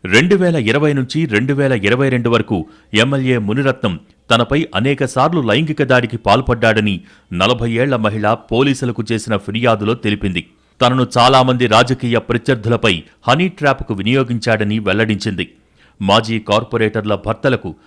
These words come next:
హెచ్ఐవి సోకేలా చెయ్యాలని తనను పురమాయించాడని కూడా సంచలన ఆరోపణలు చేసింది. సమావేశాలు ముగిసిన తర్వాత వెంటనే WhatsApp మెసేజ్లను మహిళలకు పంపేవాడని ఎఫ్ఐఆర్లో పోలీసులు వెల్లడించారు.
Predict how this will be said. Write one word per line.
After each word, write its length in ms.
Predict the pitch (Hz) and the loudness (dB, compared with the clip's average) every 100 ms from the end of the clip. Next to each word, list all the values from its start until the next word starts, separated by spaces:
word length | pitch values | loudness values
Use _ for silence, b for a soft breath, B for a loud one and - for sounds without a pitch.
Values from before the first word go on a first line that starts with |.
| b 127 | b -4
హెచ్ఐవి 400 | 131 185 175 160 | 0 0 0 -2
సోకేలా 440 | - 135 135 127 | -2 -2 -2 0
చెయ్యాలని 580 | 120 - 104 123 120 107 104 B B 113 | -2 -4 -2 0 0 0 -4 B B -2
తనను 220 | 113 107 | 0 -2
పురమాయించాడని 840 | 101 113 131 123 113 117 107 107 | -2 -2 0 -2 -2 -2 -2 -2
కూడా 240 | 110 107 120 120 - | -4 0 0 -2 -4
సంచలన 440 | 117 123 123 117 - | -4 -2 -2 -2 0
ఆరోపణలు 500 | - 120 131 120 110 95 | 0 2 0 0 -2 -2
చేసింది. 340 | 101 107 95 85 _ _ _ | -4 -4 -6 -8 _ _ _
సమావేశాలు 760 | - 131 135 131 127 131 120 110 | -4 0 2 2 2 0 0 0
ముగిసిన 380 | 117 123 127 | -4 -4 -4
తర్వాత 460 | 120 120 117 113 110 87 - b 90 | -4 -2 0 0 0 -4 -6 b -2
వెంటనే 420 | 110 135 131 123 | -2 0 -2 -4
WhatsApp 480 | 98 127 - 127 - | 0 0 0 -8 -6
మెసేజ్లను 520 | 117 127 110 113 113 | -6 -4 -2 -2 -2
మహిళలకు 460 | 98 101 127 123 113 | 0 0 0 0 -2
పంపేవాడని 760 | 101 107 127 117 113 113 120 127 b b b | -4 -2 0 2 2 0 -4 -6 b b b
ఎఫ్ఐఆర్లో 640 | 196 - 127 113 107 107 | 0 0 -4 -2 -2 -2
పోలీసులు 560 | 95 101 117 123 110 104 | -2 -2 -2 -2 -4 -4
వెల్లడించారు. 600 | 92 113 110 107 101 | -2 -2 -2 0 0